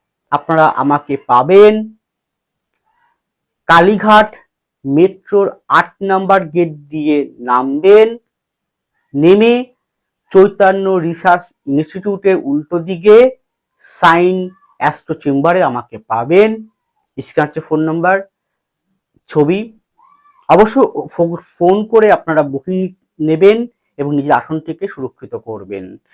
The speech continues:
এছাড়া প্রতি রবিবার আমাকে দ-, আহ, দক্ষিণেশ্বর বালি নিমতা চেম্বারে পেয়ে যাবেন। আর যদি চেম্বারে না আসতে পারেন, একান্তই খুব সম-, আমি, আমি চাই আপনি চেম্বারে আসুন,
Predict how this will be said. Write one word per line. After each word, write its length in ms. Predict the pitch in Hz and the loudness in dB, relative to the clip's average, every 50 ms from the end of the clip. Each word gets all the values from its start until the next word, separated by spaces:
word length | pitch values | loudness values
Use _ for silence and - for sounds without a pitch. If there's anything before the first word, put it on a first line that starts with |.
| _ _ _ - | _ _ _ -8
এছাড়া 220 | - 180 175 175 | -2 0 0 0
প্রতি 360 | 175 175 165 165 165 - 175 185 | 2 0 0 -2 -2 -2 -4 -2
রবিবার 500 | 180 175 170 208 208 202 226 220 220 226 226 226 _ _ | -2 0 0 -2 0 2 4 4 4 4 2 -2 _ _
আমাকে 380 | - 240 131 135 127 - - 139 135 131 | -10 -6 -6 -6 -8 -6 -6 -6 -6 -6
দ-, 180 | 127 135 120 - _ _ _ _ _ _ _ _ _ _ _ _ - - - - - _ _ _ | -6 -8 -12 -14 _ _ _ _ _ _ _ _ _ _ _ _ -20 -20 -20 -20 -20 _ _ _
আহ, 380 | - 135 135 135 131 131 127 127 | -4 -2 -2 0 0 0 -2 -2
দক্ষিণেশ্বর 760 | 123 123 151 - - - 214 208 202 - - - 214 208 214 214 214 - _ _ - | -2 -4 -6 -4 -4 -4 -4 -4 -6 -8 -2 2 4 4 4 4 0 -6 _ _ -6
বালি 300 | 120 131 127 135 143 139 | -2 0 0 0 0 -4
নিমতা 340 | 135 139 139 139 139 - 135 | -4 -6 -6 -6 -6 -8 -10
চেম্বারে 480 | - - - 127 123 123 135 139 170 214 240 - _ | -10 -12 -14 -14 -10 -10 -8 -6 -6 -6 -6 -8 _
পেয়ে 260 | 135 127 123 117 104 | -8 -6 -6 -6 -8
যাবেন। 380 | 107 110 101 98 98 95 95 92 90 _ _ _ _ _ _ - | -10 -12 -12 -12 -14 -16 -16 -16 -20 _ _ _ _ _ _ -18
আর 80 | 123 - | -14 -12
যদি 140 | 131 127 | -12 -12
চেম্বারে 260 | - - 123 127 127 123 | -10 -8 -6 -6 -2 2
না 120 | 135 143 175 | 4 4 4
আসতে 260 | 208 196 - - 240 | 2 0 -2 -4 -2
পারেন, 320 | 214 220 214 214 214 220 180 | 2 4 4 4 2 0 -2
একান্তই 540 | - 196 - - 165 175 175 175 - 185 185 | -6 -6 -4 -4 -4 -4 -6 -6 -6 -8 -8
খুব 200 | 190 _ 220 - - _ _ - - _ _ | -8 _ -16 -18 -18 _ _ -20 -20 _ _
সম-, 260 | - 185 185 185 196 208 | 0 2 2 2 2 2
আমি, 100 | 240 262 277 262 - - - | 2 2 0 0 -4 -6 -6
আমি 180 | 156 185 233 233 | -4 -4 -4 -2
চাই 180 | 220 220 214 226 208 | 0 0 2 2 0
আপনি 160 | 190 - 214 208 | -2 -4 -10 -12
চেম্বারে 360 | - 170 160 160 160 160 160 | -10 -10 -4 -4 -2 -2 0
আসুন, 480 | 135 117 120 - - 208 233 262 285 | -2 -2 -4 -6 -6 -2 0 2 2